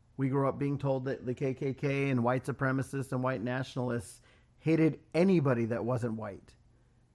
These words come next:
So how does this happen? So that's the kind of stuff I'd study out just 'cause I'd be more than curious about. But I hate racism.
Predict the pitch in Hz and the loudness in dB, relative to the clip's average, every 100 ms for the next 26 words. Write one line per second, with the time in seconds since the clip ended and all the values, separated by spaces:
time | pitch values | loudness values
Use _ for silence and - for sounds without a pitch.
0 | - 139 139 156 143 147 143 123 - 87 | -6 0 4 4 4 0 0 -4 -6 -14
1 | - - _ _ _ _ - 170 - 143 | -18 -20 _ _ _ _ -2 0 -2 -2
2 | 202 202 175 170 139 151 131 117 113 - | 0 2 4 4 4 4 2 2 0 0
3 | 117 110 110 117 113 143 139 123 120 117 | 0 0 -4 -6 -6 -2 0 0 0 0
4 | 113 113 117 110 104 110 98 82 - _ | -2 -6 -6 -8 -8 -10 -10 -14 -18 _
5 | _ _ _ _ _ _ - 127 110 - | _ _ _ _ _ _ 2 4 2 -6
6 | _ - 202 190 120 143 143 120 104 | _ 0 4 4 2 2 2 -2 -4